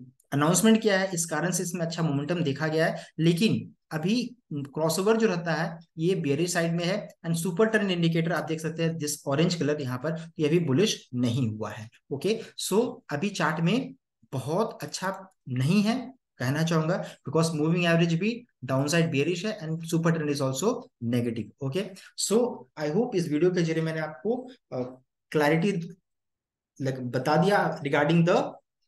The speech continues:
Paras Defense, regarding सीएसबी Bank, regarding India बुल Housing Finance and regarding Lloyd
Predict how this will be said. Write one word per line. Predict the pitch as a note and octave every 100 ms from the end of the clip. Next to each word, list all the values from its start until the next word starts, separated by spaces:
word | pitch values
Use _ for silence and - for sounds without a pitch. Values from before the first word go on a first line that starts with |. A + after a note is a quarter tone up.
| _ -
Paras | B2 D3 E3
Defense, | E3 F3+ A3 B3 - - _ C3+
regarding | C3+ C3 C3+ C3 -
सीएसबी | - - D#3+ E3 D#3+ D3+
Bank, | B2 D3 A#3 - - _ -
regarding | C3+ C3+ C3+ C3+
India | C#3 E3
बुल | E3
Housing | D3+ D#3 E3
Finance | D#3+ E3+ E3
and |
regarding | D3 C#3+ D#3 C#4 - - _ _ _ _ _ _ _ _ _ _ _ _ _ _ _ _ _ _ _ -
Lloyd | C#3+ C#3+ F#3 A3+